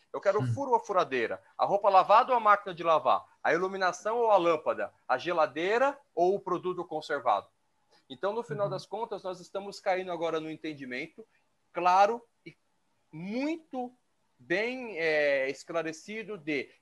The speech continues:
Speaker 1: eu não quero ter a posse, eu quero usufruir. Airbnb surfou nessa onda, o Uber surfou nessa onda e muitas outras empresas surfarão nessa onda. Por exemplo,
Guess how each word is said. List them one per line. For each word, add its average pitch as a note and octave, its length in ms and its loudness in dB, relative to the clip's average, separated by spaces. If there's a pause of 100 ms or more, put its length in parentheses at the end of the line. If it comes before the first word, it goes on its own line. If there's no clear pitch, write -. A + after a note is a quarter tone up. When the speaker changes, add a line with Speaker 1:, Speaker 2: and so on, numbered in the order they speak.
Speaker 1:
eu G#3+ 220 2
não A3+ 200 -2
quero G3+ 400 0
ter F#3+ 260 -6
a E3 80 0
posse, - 800 -6 (300)
eu B2+ 140 -6
quero E3 300 -6
usufruir. B2+ 760 -12 (300)
Airbnb D3+ 560 -6
surfou D#3 360 -10
nessa C3+ 280 -4
onda, F#3 400 -4 (760)
o B2+ 200 -4
Uber G3 220 -2
surfou D#3+ 360 -8
nessa D3+ 260 -2
onda F#3 380 -4 (140)
e D#3 120 -6
muitas G#3 440 -8
outras F#3+ 260 -10
empresas F3+ 500 -10
surfarão F#3+ 680 -2
nessa F3+ 280 -6
onda. C#3 300 -6
Por C3 180 -8
exemplo, C3+ 460 -10